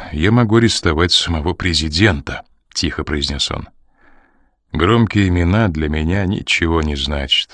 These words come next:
Мне нужны только доказательства". Гамильтон угрюмо улыбнулся.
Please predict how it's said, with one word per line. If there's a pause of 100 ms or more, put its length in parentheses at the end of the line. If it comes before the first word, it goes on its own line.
(120)
Мне
нужны
только
доказательства". (1000)
Гамильтон
угрюмо
улыбнулся.